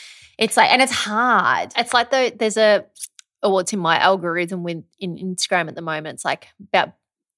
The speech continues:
Speaker 2: um, marrying and finding your partner. It's like, before you get married, make sure you talk about how to raise a
Speaker 1: Oh, yeah,
Speaker 2: child.
Speaker 1: I've seen that too.
Speaker 2: Um,
Speaker 1: Money.
Speaker 2: and money. And I was like,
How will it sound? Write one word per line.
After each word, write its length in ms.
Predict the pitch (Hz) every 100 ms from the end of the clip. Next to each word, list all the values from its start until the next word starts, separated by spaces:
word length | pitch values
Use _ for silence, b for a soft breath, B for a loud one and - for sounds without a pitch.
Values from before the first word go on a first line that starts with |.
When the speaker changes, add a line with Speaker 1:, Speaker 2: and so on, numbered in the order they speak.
| -
Speaker 2:
um, 280 | 180 170
marrying 520 | 175 170 175 180 175 170
and 200 | 165 165 _
finding 520 | - 170 165 165 165 _
your 140 | 185 170
partner. 380 | - 165 - 170
It's 160 | -
like, 180 | - -
before 280 | 190 - 202
you 80 | 214
get 180 | 208 185
married, 300 | 170 165 170
make 160 | 180 165
sure 140 | 190
you 80 | 170
talk 260 | - 170 175
about 260 | 165 160 -
how 220 | - 175
to 100 | 175
raise 300 | 175 165 170
a 40 | 165 _ - -
Speaker 1:
Oh, 40 | 175
yeah, 20 | 247
Speaker 2:
child. 140 | 165
Speaker 1:
I've 140 | 220 -
seen 200 | 254 233
that 180 | 190 -
too. 180 | 220 196
Speaker 2:
Um, 200 | 190 185
Speaker 1:
Money. 340 | 196 196 190
Speaker 2:
and 220 | 190 185
money. 480 | 196 185 180 175 175 -
And 200 | 202 170
I 80 | 214
was 140 | 202 -
like, 180 | 202